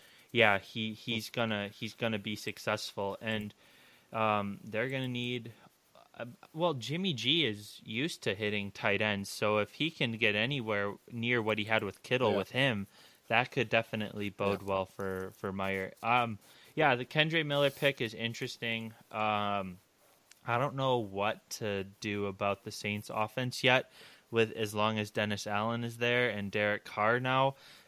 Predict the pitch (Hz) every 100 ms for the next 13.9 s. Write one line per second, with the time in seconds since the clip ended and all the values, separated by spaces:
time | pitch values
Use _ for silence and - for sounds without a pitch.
0 | - 113 113 117 110 - 113 104 104 104
1 | 127 143 - 113 110 - 104 104 107 -
2 | 104 101 104 104 107 104 104 98 101 117
3 | 120 - 101 98 - 104 98 95 95 92
4 | 101 101 113 107 - 107 104 98 101 98
5 | 87 - - 101 104 123 135 127 127 127
6 | 123 - - - - - 113 107 131 135
7 | 151 - 151 135 139 131 117 - 131 120
8 | 110 123 - 113 104 98 - 101 101 101
9 | 98 98 98 - - 113 - 113 104 117
10 | 127 107 98 95 92 98 92 - 104 -
11 | - - - - 95 110 123 135 131 120
12 | 123 123 120 123 120 - 123 117 - 117
13 | - 120 - - 131 127 104 92